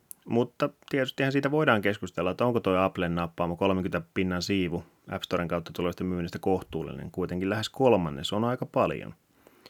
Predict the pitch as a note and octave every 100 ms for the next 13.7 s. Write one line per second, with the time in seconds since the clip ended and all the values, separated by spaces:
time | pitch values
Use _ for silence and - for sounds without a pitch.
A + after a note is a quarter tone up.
0 | _ _ _ _ _ _ - C#3+ - E3
1 | C#3+ G#2 D#3 - D#3+ - D3 D3+ D3+ D3
2 | D3+ D3 C#3+ C#3+ C3+ D3 C#3+ C#3 C#3 C#3+
3 | C#3 C3+ C#3 C#3 C#3 C#3 C#3+ F#3+ E3+ F#2+
4 | F#2+ E2+ D#2+ - D#2 - - D2 - -
5 | - _ _ - F2 F#2 _ - F#2+ -
6 | _ _ _ _ - _ _ _ _ -
7 | A#2 G2+ F#2+ A2 C3+ C3+ - - D3 C3
8 | C3+ C3 C3 B2 B2+ A#2+ C3 C3+ B2+ -
9 | A#2+ A#2 A#2 A#2 B2+ D3 F#3 C#3+ C3+ -
10 | G2+ F#2+ _ - A2 G#2+ G2 - F#2+ E2+
11 | - D3 B2+ A#2 G#2+ - G#2 A2 A2 A2+
12 | - - G2+ F2+ D2+ D#2+ E2+ B1 - _
13 | _ _ _ - A2+ A#2+